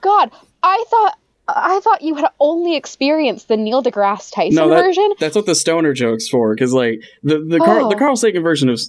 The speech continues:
Speaker 2: of Cosmos is great, but stoner culture
Speaker 1: It's so
Speaker 2: has
Speaker 1: good.
Speaker 2: adopted it to the point where, like, it's assumed you're smoking up if you're watching Cosmos. <laughs>
Speaker 1: Oh, that's kinda cute. I had no idea.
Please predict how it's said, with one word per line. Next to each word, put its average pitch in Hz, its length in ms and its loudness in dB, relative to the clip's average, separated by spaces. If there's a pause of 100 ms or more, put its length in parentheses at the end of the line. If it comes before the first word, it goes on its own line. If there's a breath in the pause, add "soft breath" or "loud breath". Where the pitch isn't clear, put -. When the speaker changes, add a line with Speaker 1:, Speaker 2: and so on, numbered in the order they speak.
Speaker 2:
of 120 160 -2
Cosmos 123 420 -2
is 117 140 0
great, 123 420 -4
but 117 160 -2
stoner 139 440 0
culture 131 400 0
Speaker 1:
It's 123 60 -2
so 123 40 4
Speaker 2:
has 120 120 0
Speaker 1:
good. 110 120 -2
Speaker 2:
adopted 117 540 -2
it 127 140 0
to 131 100 -2
the 123 100 2
point 120 320 -2
where, 117 140 2
like, 110 320 -2 (960)
it's 123 200 -2
assumed 120 580 0
you're 117 120 0
smoking 117 460 -2
up 110 200 -2
if 113 120 -4
you're 110 100 0
watching 110 340 -2
Cosmos. - 840 -4
<laughs> - 40 -20 (640 soft breath)
Speaker 1:
Oh, 523 200 2
that's 554 120 -2
kinda 539 280 0
cute. 539 220 2
I 294 80 0
had 403 240 0
no 453 240 2
idea. 466 560 2